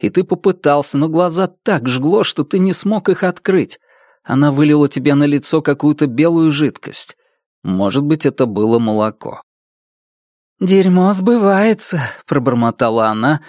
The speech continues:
зажав твоё лицо между ладонями и вытирая твои щёки, а ты хватал ртом воздух, и она вспомнила. "А чёрт, у тебя же астма! Так, значит, надо убрать тебя с улицы, пошли!"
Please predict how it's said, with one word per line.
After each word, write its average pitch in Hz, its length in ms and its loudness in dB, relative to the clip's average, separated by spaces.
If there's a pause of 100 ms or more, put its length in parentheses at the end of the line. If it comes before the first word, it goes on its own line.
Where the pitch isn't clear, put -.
(180)
зажав 135 440 0
твоё 139 240 2
лицо 139 340 0
между 123 280 0
ладонями 143 560 2
и 135 40 4
вытирая 131 420 0
твои 143 300 0
щёки, 110 480 -2
а 98 180 0 (140)
ты 190 180 -2
хватал 156 560 -2
ртом 170 340 -2
воздух, 127 560 -6
и 107 40 -6
она 113 300 -4
вспомнила. - 840 -6 (640)
"А 190 160 0
чёрт, - 680 -2
у - 20 -2
тебя 202 260 0
же 226 140 0
астма! 190 520 0 (340)
Так, 170 580 0
значит, 190 520 0
надо 220 260 2
убрать 220 320 0
тебя 233 240 0
с - 120 -2
улицы, 170 380 0
пошли!" 190 640 0